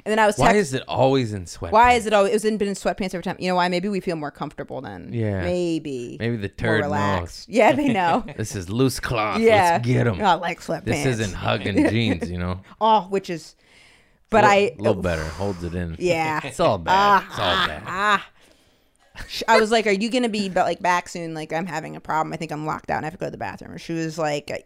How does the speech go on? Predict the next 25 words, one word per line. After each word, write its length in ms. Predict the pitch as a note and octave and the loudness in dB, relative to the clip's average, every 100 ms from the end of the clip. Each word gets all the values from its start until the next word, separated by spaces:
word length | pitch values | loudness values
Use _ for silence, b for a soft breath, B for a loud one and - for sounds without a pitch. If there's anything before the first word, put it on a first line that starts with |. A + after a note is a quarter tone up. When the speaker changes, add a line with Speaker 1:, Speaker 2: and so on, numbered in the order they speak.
| - - | -16 -14
Speaker 1:
she 160 | - | -8
was 80 | F3 | -4
like, 120 | E3 | -2
"Yeah, 140 | E3+ E3+ | 2 2
I'll 60 | E3+ | 2
be 100 | E3+ | 0
there 160 | D#3+ | -2
in 80 | D3+ | -2
a 60 | D#3 | -6
second." 400 | D#3 D#3 C#3+ - b b b b b b - - A#3 | -6 -6 -8 -12 b b b b b b -12 -2 4
So 1040 | A#3 A#3 A3+ A3 G#3+ G#3+ G#3 G3+ G3+ G3+ | 8 8 8 8 8 6 4 2 0 -4
e-, 120 | G#3 - | -8 0
I'm 180 | G#3+ G3+ | 0 2
looking 200 | A#3 A3 | 0 0
for 60 | |
the 60 | G3+ | -4
keys, 200 | C4 A#3+ | -4 -4
looking 140 | G3+ G3 | -4 -8
for 60 | |
the 80 | G#3 | -10
p-, 220 | C4+ A#3 | -6 -6
keys. 360 | A3+ B3 A#3 - _ - | -4 -4 -6 -10 _ -2
I 80 | G3 | 2
go 120 | F3+ | 2
poop. 280 | E3+ - | 0 -10